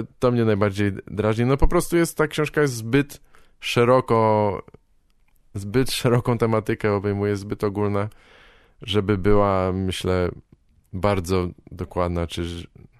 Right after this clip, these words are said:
czy rzetelna w niektórych kwestiach. No jest tam sporo rzeczy, z którymi łatwo się nie zgodzić.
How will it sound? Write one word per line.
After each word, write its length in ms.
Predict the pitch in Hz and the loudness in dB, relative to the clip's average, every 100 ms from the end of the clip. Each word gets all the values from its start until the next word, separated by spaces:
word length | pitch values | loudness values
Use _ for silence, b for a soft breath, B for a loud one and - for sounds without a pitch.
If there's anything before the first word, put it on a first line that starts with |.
| _ _ _ _ _ _ _ _ _ _ | _ _ _ _ _ _ _ _ _ _
czy 160 | - 87 | -4 -2
rzetelna 460 | 92 104 101 95 | 0 2 2 2
w 60 | 87 | -2
niektórych 380 | 87 - 87 - | -4 -2 -4 -4
kwestiach. 440 | - 82 - 80 | -4 -4 -4 -4
No 100 | 95 | -2
jest 140 | 104 | 0
tam 140 | - 101 | -2 -4
sporo 320 | - 101 95 | -2 -2 0
rzeczy, 240 | 90 - | -2 -6
z 80 | 87 | -12
którymi 280 | - 90 90 | -4 -2 2
łatwo 320 | 95 101 - | 2 0 -2
się 160 | 92 92 | -2 0
nie 120 | 92 | -2
zgodzić. 440 | 87 90 78 76 | 0 -2 -2 -10